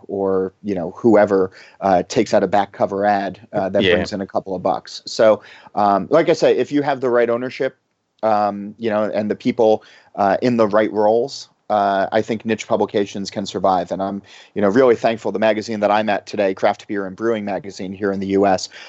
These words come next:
Speaker 1: uh, you know, we're doing well. You know, subscriptions are up, uh, ad pages are up. Um, you know, there's, uh, and diversified ads as well. So, you know, the folks who are,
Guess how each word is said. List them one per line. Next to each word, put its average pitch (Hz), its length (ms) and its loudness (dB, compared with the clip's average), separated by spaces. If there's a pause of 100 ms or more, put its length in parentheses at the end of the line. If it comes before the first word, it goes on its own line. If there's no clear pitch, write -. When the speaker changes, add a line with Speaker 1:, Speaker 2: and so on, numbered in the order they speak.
Speaker 1:
uh, 90 320 2
you 98 80 -4
know, 95 80 -2
we're 127 180 4
doing 147 240 4
well. 147 400 0
You 110 80 -14
know, 101 140 -8
subscriptions 117 580 -6
are 131 80 4
up, - 240 0 (300)
uh, 98 180 -4
ad 131 220 0
pages 104 580 -10
are 104 180 0
up. - 200 -6 (260)
Um, 101 420 -4
you 107 100 -4
know, 104 100 0
there's, 107 440 2 (320)
uh, 95 260 2
and 113 280 0 (120)
diversified 117 600 0
ads - 460 -12
as 107 160 -8
well. 110 260 4
So, - 220 -4
you 104 140 -2
know, 101 80 -2
the 101 100 -6
folks 110 260 0
who 110 140 0
are, 107 220 2